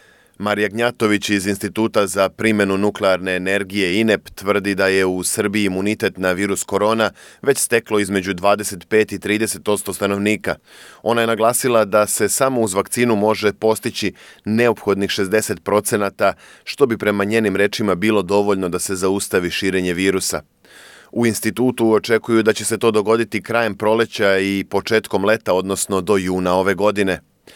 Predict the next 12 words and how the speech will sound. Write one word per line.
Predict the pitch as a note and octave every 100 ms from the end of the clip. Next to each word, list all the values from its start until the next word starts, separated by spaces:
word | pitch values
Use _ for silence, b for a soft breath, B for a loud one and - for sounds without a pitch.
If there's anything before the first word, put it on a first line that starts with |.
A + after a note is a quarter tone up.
| B B -
Stručnjaci | - A#2 - G2+ G#2
iz | G2 F#2+
inepa | A2 G#2+ G#2
takođe | G#2+ - A2 G#2
napominju | G#2 F#2+ A2 A2+ A2+ G2+
da | G2
nema | G2 A2+ A2+ G2+
razloga | G2+ G#2+ G#2+ G2
za | F2+ F2+
strahovanje | - F#2 - G2+ G#2 G#2+ F#2
među | F2+ F2
stanovništvom, | - F2+ F2+ G#2 A2+ - G#2+